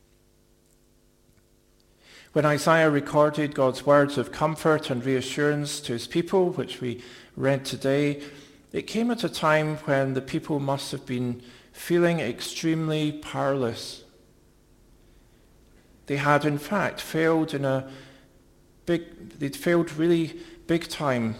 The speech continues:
in their lives. After years of disobeying God's commands and following their own destructive paths, their nation had been divided and conquered. And at this point, most of the people had been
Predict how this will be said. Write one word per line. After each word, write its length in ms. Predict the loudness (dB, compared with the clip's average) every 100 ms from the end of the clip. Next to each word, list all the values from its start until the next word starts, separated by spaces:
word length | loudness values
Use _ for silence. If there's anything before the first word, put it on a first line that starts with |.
| -10 -2
in 180 | 0
their 160 | 2 2
lives. 680 | 2 0 -2 -4 -6 -12 -14 -20 _ _ _ _ _ _ _ _ _ _ -20 -20 -2
After 540 | 0 2 2 2 0 -6 -12 2
years 360 | 6 6 6
of 120 | 0
disobeying 560 | 0 2 0 2 2 2
God's 260 | 2 0 0
commands 640 | -6 0 0 0 -2 -4
and 160 | -6 -4
following 360 | 0 2 2
their 140 | 0 0
own 200 | -2 -2
destructive 720 | -6 -6 -6 -6 -6 -6 -6
paths, 560 | -4 -4 -4 -8 -16 -18 -20 -20 -20 _ _
their 120 | 0
nation 400 | 4 2 2 0
had 240 | 0 -2 -2
been 180 | -2 -4
divided 760 | -6 -2 -2 0 0 0 -2
and 160 | -4 -6
conquered. 640 | -6 -6 -6 -8 -10 -12 -18 -20 _ _ _ _ _ _ _ _ _ _ -20 -4
And 100 | 0
at 100 | 2
this 220 | 2 0 0
point, 380 | 2 2 2
most 260 | 0 0 0
of 80 | -4
the 60 |
people 420 | -4 -4 -2 -2 -4
had 380 | -2 -2 -2
been 280 | -4 -4 -4